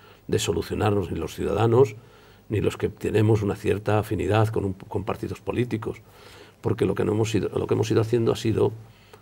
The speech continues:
eh, alejándonos de la sociedad. La sociedad no se ha alejado de nosotros, nos hemos alejado de la sociedad. Es decir, el, el culto al presidencialismo,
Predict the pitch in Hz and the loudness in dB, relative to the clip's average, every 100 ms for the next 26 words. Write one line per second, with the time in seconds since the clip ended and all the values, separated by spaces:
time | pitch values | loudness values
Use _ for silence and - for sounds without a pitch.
0 | - _ _ - - - - - 110 - | -20 _ _ -8 -4 -2 -2 -4 -2 2
1 | 104 110 156 120 90 - 92 85 - - | 2 6 6 4 0 -4 -6 -6 -8 -10
2 | 110 95 95 - - - - 110 - 110 | -8 -6 -6 -8 -20 -20 -12 -8 -6 0
3 | 120 139 165 - - - - 107 139 - | 4 4 2 -2 -20 -20 -6 4 4 6
4 | 151 - - 120 - - - - - - | 4 4 2 0 0 -2 -6 -10 -14 -18
5 | - - - - - 101 98 165 160 - | -20 -20 -20 -20 -6 -2 4 6 6 4
6 | 95 - 117 87 82 82 - - 85 80 | 0 0 0 0 -2 -4 -8 -10 -10 -10
7 | - _ - - - - - 120 123 117 | -14 _ -20 -20 -20 -20 -4 2 4 6
8 | 107 110 - 117 113 110 113 107 - 170 | 4 2 -2 0 2 2 0 0 6 8
9 | 151 - 135 110 104 - 98 101 101 135 | 8 8 6 6 0 0 -4 -2 2 2
10 | 117 107 165 | 4 0 -2